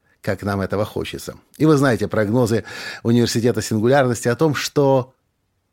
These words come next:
уже очень скоро, очень скоро люди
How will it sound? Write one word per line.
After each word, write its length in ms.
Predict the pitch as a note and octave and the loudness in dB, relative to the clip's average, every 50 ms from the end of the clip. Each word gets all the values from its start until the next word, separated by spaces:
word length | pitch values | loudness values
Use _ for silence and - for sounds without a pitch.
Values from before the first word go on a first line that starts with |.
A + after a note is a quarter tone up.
| _ | _
уже 220 | - A2+ A2 A2+ A2+ | -6 -4 0 0 0
очень 260 | G#2+ G2+ - A#2+ A#2+ | 0 0 -2 -4 -6
скоро, 460 | A#2 - - - E2 D#2+ E2 F2 E2+ - _ _ _ _ _ _ _ _ _ _ _ _ _ _ _ _ _ _ | -6 -8 -8 -6 -4 -4 -6 -6 -8 -12 _ _ _ _ _ _ _ _ _ _ _ _ _ _ _ _ _ _
очень 320 | - A#2 G2+ - - E2 D#2+ | -2 -2 -2 -2 -4 -8 -10
скоро 460 | - - - - E2+ E2 D#2+ D#2+ - _ _ _ _ _ _ _ _ - - - - - _ _ _ _ _ _ _ _ _ _ _ _ _ | -10 -10 -6 -6 -4 -4 -4 -8 -12 _ _ _ _ _ _ _ _ -20 -20 -20 -20 -20 _ _ _ _ _ _ _ _ _ _ _ _ _
люди 500 | G2+ G2 G#2+ C3 E3 C3 F#2 F#2 - | 0 0 2 2 2 0 -2 -6 -10